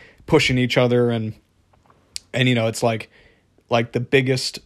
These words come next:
battle between the three of them was, like, this, this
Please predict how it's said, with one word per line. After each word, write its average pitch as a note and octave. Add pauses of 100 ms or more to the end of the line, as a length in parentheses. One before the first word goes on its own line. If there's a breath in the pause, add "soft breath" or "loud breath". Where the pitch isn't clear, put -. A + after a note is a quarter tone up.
(540)
battle A#2+
between A#2
the A2+
three A#2+
of A2
them G#2+
was, A2
like, A2+
this, -
this -